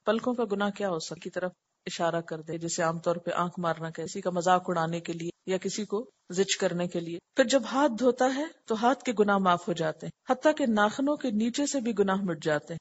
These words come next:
और जब आदमी सर का मसा करता है, तो सर के गुनाह माफ हो जाते हैं। हत्ता के कानों के गुनाह भी मिट जाते हैं। जब पाँव धोता है, तो पाँव के गुनाह माफ हो जाते हैं।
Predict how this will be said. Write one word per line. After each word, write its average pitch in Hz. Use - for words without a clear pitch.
और -
जब 233
आदमी 247
सर 294
का 302
मसा 233
करता 208
है, 233
तो 247
सर 294
के 269
गुनाह 202
माफ 170
हो 170
जाते 151
हैं। 160
हत्ता 269
के 285
कानों 233
के 262
गुनाह 208
भी 202
मिट 175
जाते 147
हैं। 160
जब 254
पाँव 254
धोता 302
है, 302
तो 302
पाँव 240
के 262
गुनाह 214
माफ 185
हो 180
जाते 160
हैं। 160